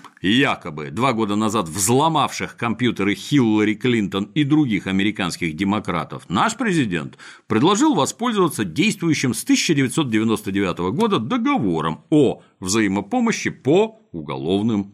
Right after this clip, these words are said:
делам. Как только со стороны американских ответственных лиц в Москву поступят надлежащим образом оформленные запросы, наша машина правосудия эти запросы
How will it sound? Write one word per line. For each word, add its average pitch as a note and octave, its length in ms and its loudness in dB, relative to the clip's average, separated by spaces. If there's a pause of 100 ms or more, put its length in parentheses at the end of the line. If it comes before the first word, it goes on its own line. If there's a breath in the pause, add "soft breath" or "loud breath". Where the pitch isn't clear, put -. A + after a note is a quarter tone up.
делам. D2 560 -2 (580 loud breath)
Как G3+ 300 -2
только B2+ 560 2
со - 160 -4
стороны F#3+ 400 2
американских F3+ 640 -2
ответственных A2+ 580 -4
лиц D#2 320 -2
в F#2 140 0
Москву F#3+ 480 0
поступят B2+ 560 -4 (200)
надлежащим B2+ 1000 0
образом A#2 420 0
оформленные G#2 640 0
запросы, A#2+ 720 0 (300)
наша D3 420 0
машина E3+ 440 -2
правосудия G2 680 -2
эти C#2+ 140 -6
запросы G2+ 580 -2